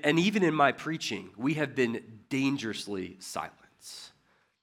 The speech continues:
Well, we're gonna change that here this morning and talk about this important matter.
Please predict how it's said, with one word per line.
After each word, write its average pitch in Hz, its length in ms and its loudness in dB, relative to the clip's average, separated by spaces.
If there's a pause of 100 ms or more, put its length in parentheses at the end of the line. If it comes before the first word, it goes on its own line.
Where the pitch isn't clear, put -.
(480)
Well, 95 100 -8
we're 113 80 0
gonna 110 200 0
change 113 460 0
that 101 200 0
here 107 240 0
this 101 320 -12
morning 98 580 -4
and 101 360 -6
talk 117 400 0
about 101 480 -2
this 107 200 -12
important 101 720 -8 (380)
matter. 95 480 -8